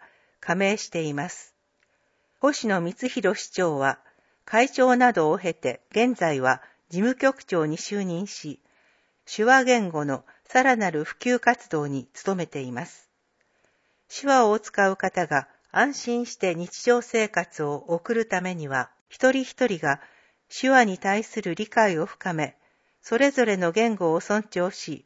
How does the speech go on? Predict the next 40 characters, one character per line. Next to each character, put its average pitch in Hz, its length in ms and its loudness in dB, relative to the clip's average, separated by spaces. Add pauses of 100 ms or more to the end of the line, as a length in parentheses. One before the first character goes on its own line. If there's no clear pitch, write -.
(460)
コ - 140 0
ミ 233 100 4
ュ 277 140 6
ニ - 20 -12
ケ 262 200 4
ー 269 80 0
シ - 120 -4
ョ 180 60 0
ン 147 160 -2
を 143 100 -4
図 185 240 0
る 214 120 -4
こ 165 120 -6
と - 140 -8
が 135 180 -4 (200)
と 185 140 -6
て 247 120 4
も 247 140 2
大 196 240 -2
切 - 280 -8
で 180 140 -6
す。 - 180 -20 (1300)
東 269 260 2
京 208 400 0
二 254 200 0
ゼ 262 160 2
ロ 202 160 0
二 180 220 -8
五 147 320 -2
デ 165 80 -4
フ 262 160 -6
リ 269 120 0
ン 254 60 -2
ピ 240 120 -8
ッ 226 140 -12
ク - 160 -8
を 160 100 -6
通 165 260 -12
じ 156 160 -18
て、 - 280 -8